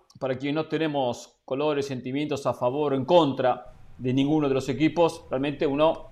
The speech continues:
sabe que estamos en un campeonato, una competencia que va a tener seguramente, falta muchísimo por disputar, parte de la primera ronda y toda la segunda ronda, una lucha cabeza a cabeza, mano a mano, entre Real Madrid y Barcelona.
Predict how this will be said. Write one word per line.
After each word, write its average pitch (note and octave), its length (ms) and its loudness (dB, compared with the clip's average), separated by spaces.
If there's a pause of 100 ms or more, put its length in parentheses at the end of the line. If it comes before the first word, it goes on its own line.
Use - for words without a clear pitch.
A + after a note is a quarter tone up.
(100)
sabe C3 260 2
que C#3 80 0
estamos C3 340 0
en B2+ 100 -2
un B2+ 480 -2
campeonato, D3+ 540 4
una C3+ 140 4
competencia D#3+ 800 4 (460)
que - 80 -2
va A3 80 8
a A3+ 60 -2
tener A3+ 220 4
seguramente, B3 600 6
falta C#3 240 4
muchísimo C3+ 560 4
por B2+ 100 2
disputar, C3+ 720 4 (180)
parte C#3+ 280 6
de C3 80 4
la B2 100 6
primera C#3 240 0
ronda E3 240 4
y D3 140 0
toda F#3+ 160 8
la D#3 80 6
segunda D#3 320 0
ronda, F3+ 560 2 (100)
una F#3 160 -2
lucha F#3+ 340 2
cabeza F3 300 2
a F3+ 60 2
cabeza, F#3+ 420 4
mano F3+ 220 2
a - 20 2
mano, F#3 400 2
entre D#3+ 600 -4
Real E3 340 2
Madrid D#3 380 0
y D3 100 -2
Barcelona. C3 760 0